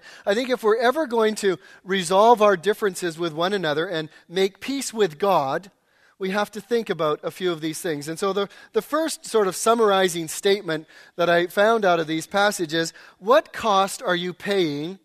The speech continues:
to fuel a hostility? Is it worth it? In other words, every time you, you, you, you, you determine in your heart that you're not gonna make it right with somebody,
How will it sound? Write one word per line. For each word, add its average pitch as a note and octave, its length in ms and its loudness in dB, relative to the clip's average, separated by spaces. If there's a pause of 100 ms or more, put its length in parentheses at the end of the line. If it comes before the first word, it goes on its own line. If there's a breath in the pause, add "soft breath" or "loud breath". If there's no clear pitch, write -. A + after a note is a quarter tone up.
(440)
to E3+ 100 -6
fuel G3+ 400 0
a F3 60 0
hostility? D#3 800 -4 (960 soft breath)
Is F#3 180 2
it F#3 160 -4
worth E3 300 -2
it? A#2+ 140 -8 (260 loud breath)
In G#3 100 4
other C#4+ 220 8
words, G3+ 240 4
every C#4 320 2
time A#3+ 340 2
you, G#3 240 -2 (160 loud breath)
you, G3+ 200 -6 (100)
you, F#3+ 280 -6
you, F3+ 320 -6
you F3+ 160 -8
determine A#3+ 520 -2
in G#3 80 -4
your F#3+ 100 -2
heart G#3 240 0
that G3 140 -6
you're E3+ 160 -4
not G#3+ 340 0
gonna A3+ 160 2
make G3+ 260 0
it G3 120 0
right F3+ 280 0
with E3+ 140 -6
somebody, D#3 420 -4